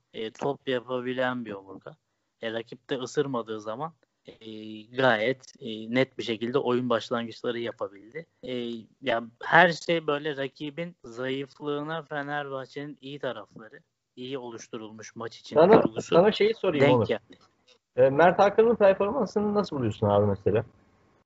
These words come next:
Speaker 1: E, genel anlamda
Speaker 2: Genel anlam-,
Speaker 1: dağınık
Speaker 2: anlamda.
Speaker 1: bir
Speaker 2: Sonra bu
Speaker 1: yani
Speaker 2: maçın üzerine bağlarsın istiyorsan.
Speaker 1: Yani maç içinde dağılıyor bana göre. E, güçsüz denecek,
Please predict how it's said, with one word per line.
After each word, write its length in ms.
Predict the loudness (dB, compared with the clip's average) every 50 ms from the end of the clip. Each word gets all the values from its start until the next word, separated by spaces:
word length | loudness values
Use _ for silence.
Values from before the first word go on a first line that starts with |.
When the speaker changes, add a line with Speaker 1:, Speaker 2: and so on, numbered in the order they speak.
| _ _ _ _ _ _ -10
Speaker 1:
E, 60 | -10
genel 600 | -10 -8 -2 0 2 4 4 4 6 6 6 6
anlamda 600 | 6 2 -4 -10 -10 -12 -10 -6 -4 -4 0 4 6
Speaker 2:
Genel 200 | 8 8 8 8
anlam-, 320 | 8 8 8 8 8 8
Speaker 1:
dağınık 260 | 6 4 4 2 2
Speaker 2:
anlamda. 560 | 2 4 6 6 6 6 4 4 4 2 0
Speaker 1:
bir 200 | -4 -6 -6 -4
Speaker 2:
Sonra 300 | 2 4 6 6 8 6
bu 80 | 6 4
Speaker 1:
yani 120 | 2 4
Speaker 2:
maçın 320 | 4 4 4 4 2 0 2
üzerine 300 | 4 4 4 6 6 6
bağlarsın 460 | 6 6 6 6 4 2 0 -4 -6
istiyorsan. 420 | -8 -6 -8 -8 -8 -8 -10 -16 -20 _ _ _ _ _ _ _ _ _ _ _ _ -18
Speaker 1:
Yani 180 | -16 -16 -14 -12 -10
maç 340 | -8 -6 -4 -6 -6 -8 -12
içinde 560 | -18 -12 -8 -6 -6 -2 0 0 -2 0 0
dağılıyor 480 | 2 2 4 2 0 -2 -6 -8 -8 -10 _ -14
bana 200 | -14 -12 -12 -14
göre. 340 | -14 -16 -18 -20 -20 -20 -20 _ _ _ _
E, 100 | -16 -14 -14 -14 -14 -14 -14 -14 -16 -16 -18
güçsüz 1040 | -20 _ _ _ -2 -2 -2 -2 -2 -8 -10 -8 -8 -6 -6 -8 -14 _ _ -8 -6
denecek, 720 | -6 -6 -4 -6 -8 -6 -6 -6 -6 -6 -10 -16 -20 _